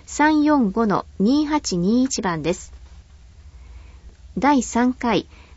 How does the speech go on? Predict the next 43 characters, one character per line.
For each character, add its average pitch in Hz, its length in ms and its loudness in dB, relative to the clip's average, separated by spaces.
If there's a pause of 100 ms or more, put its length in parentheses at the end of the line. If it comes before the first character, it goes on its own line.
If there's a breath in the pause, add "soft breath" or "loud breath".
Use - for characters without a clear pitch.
男 302 220 4
女 214 160 2
共 277 260 0
同 294 180 2
参 285 240 0
画 190 140 -6
推 - 340 -2
進 277 240 2
審 240 260 2
議 226 120 0
会。 156 340 -4 (460 soft breath)
二 202 120 4
月 302 280 2
八 269 220 4
日 240 160 -4
金 247 280 2
曜 233 220 4
日、 127 220 0 (320)
午 311 180 4
前 233 260 2
九 - 200 0
時 262 160 2
四 262 240 4
十 202 200 2
五 226 140 0
分 208 220 2
か 165 120 -6
ら 160 140 -2
十 226 220 2
一 277 200 0
時 226 140 0
四 233 240 2
十 180 220 0
五 202 160 0
分。 165 300 -2 (540 soft breath)
場 208 120 0
所 208 160 2
は、 190 180 4 (240 loud breath)
小 226 120 2
平 285 360 4
元 247 300 2
気 240 160 0
村、 208 340 2